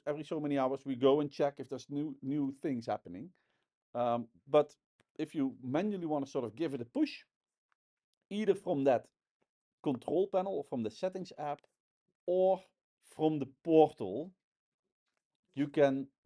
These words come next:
do this. You can do this. One other thing is that what you might like also is on a client, you can also deploy an app called the Company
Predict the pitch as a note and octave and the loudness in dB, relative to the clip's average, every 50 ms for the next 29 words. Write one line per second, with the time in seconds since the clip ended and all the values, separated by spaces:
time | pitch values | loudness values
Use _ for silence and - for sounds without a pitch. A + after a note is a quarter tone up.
0 | F#2+ F2+ A2+ C3 B2 A#2 A2 G#2+ F#2 - - - - _ _ _ _ _ _ _ | -8 -2 0 0 0 0 -2 -4 -6 -8 -10 -18 -20 _ _ _ _ _ _ _
1 | _ _ _ - A#2 A2+ C3 A2+ G#2+ G#2+ F#2+ D2+ C#2 - _ _ _ _ - _ | _ _ _ -20 -18 -14 -12 -10 -10 -10 -12 -14 -16 -20 _ _ _ _ -20 _
2 | _ _ _ A#2+ C#3+ G3+ A#3 A#3 A3+ - - D#3 D#3+ F3 G#3+ G#3+ G#3+ _ - A3+ | _ _ _ 0 2 2 2 2 0 -4 -6 -4 -2 -2 -2 -2 -6 _ -8 -6
3 | A#3 B3+ D#4 D#4 - _ _ _ _ _ _ _ _ _ _ _ - E3+ D#3+ D3+ | -6 -6 -6 -10 -14 _ _ _ _ _ _ _ _ _ _ _ -4 -4 -4 -2
4 | - F3+ E3+ D#3+ - E3 D#3+ - - D3 C3 C3+ C#3 C#3+ E3 F#3 A3+ C4 C4+ A3 | 0 0 0 0 0 -4 -6 -4 -4 -4 -4 -4 -4 -4 -4 -4 -4 -4 -6 -4
5 | G#3+ G3 F3+ D#3+ C#3+ - _ _ - F#3+ A#3+ C4 - - - C#3 D#3 B3 D#4 - | -2 -2 -2 -2 -4 -8 _ _ -6 -6 -6 -6 -6 -4 -2 -2 -2 -2 -6 -10
6 | _ _ _ _ _ _ _ _ - E3 E3 - - _ - G#3 A#3+ C#4+ D4 A#3+ | _ _ _ _ _ _ _ _ -8 -6 -6 -8 -8 _ -2 0 0 2 0 -2
7 | - - - A3 G#3+ G#3 F#3 C#3 B2+ D#3 A#3 C4 _ _ _ _ _ _ _ _ | -6 -8 -10 -8 -6 -6 -4 -4 -6 -6 -8 -8 _ _ _ _ _ _ _ _
8 | - E3 - - F3+ - - A3+ B3+ D4 - - G#3+ F3+ D3+ B2 B2+ D#3 D3+ - | -18 -14 -8 -8 -8 -4 0 2 2 2 0 0 -2 -2 -2 -4 -8 -10 -10 -10
9 | _ - A3 B3 B3+ B3+ A#3+ G#3+ E3+ D#3+ - - - - E3 D#3+ F#3 - _ _ | _ -2 0 2 2 2 2 2 0 -4 -6 -10 -12 -10 -10 -10 -10 -12 _ _
10 | _ _ _ _ _ _ _ _ - E3 E3 F3+ F#3 - C3 C#3 D#3+ F3 _ _ | _ _ _ _ _ _ _ _ -2 0 0 0 0 -2 -6 -8 -8 -8 _ _
11 | - E3+ D3+ D3 D3 - F3 E3 D3 C#3 C#3+ D#3+ E3 | -6 -4 -2 -2 -2 -4 -6 -4 -2 -2 -2 -4 -6